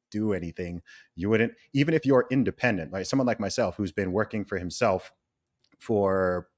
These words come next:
over a decade, I still rely on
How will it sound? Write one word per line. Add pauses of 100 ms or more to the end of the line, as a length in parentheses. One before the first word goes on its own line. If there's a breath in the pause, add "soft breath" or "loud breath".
(180)
over (100)
a
decade, (560 soft breath)
I
still
rely
on